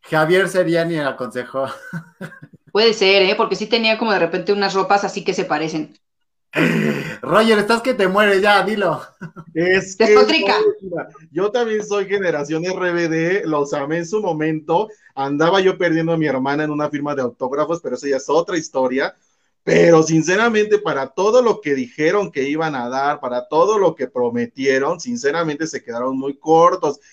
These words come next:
Speaker 3: Creo que ha habido otros conciertos virtuales que creo que sí le han invertido,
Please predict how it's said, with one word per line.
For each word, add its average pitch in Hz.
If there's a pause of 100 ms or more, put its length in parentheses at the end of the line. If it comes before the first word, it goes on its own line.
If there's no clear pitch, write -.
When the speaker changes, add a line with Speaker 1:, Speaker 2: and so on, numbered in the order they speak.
(240)
Speaker 3:
Creo 190
que 170
ha 170
habido 175
otros 160
conciertos 139
virtuales 127
que 120
creo 123
que 160
sí 135
le 131
han 151
invertido, 127